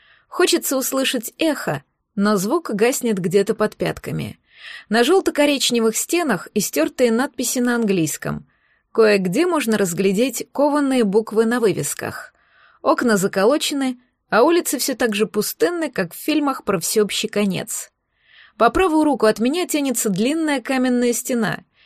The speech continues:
иногда перемежается решетками. Между прутьями проглядываются темные деревья и мрачный дом в тумане. Готические шпили теряются в облаках. Над ступеньками ветвятся замысловатые цветочные узоры,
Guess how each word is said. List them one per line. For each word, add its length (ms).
иногда 420
перемежается 880
решетками. 880
Между 340
прутьями 520
проглядываются 800
темные 360
деревья 580
и 120
мрачный 500
дом 260
в 80
тумане. 640
Готические 680
шпили 380
теряются 520
в 40
облаках. 720
Над 200
ступеньками 760
ветвятся 500
замысловатые 800
цветочные 580
узоры, 520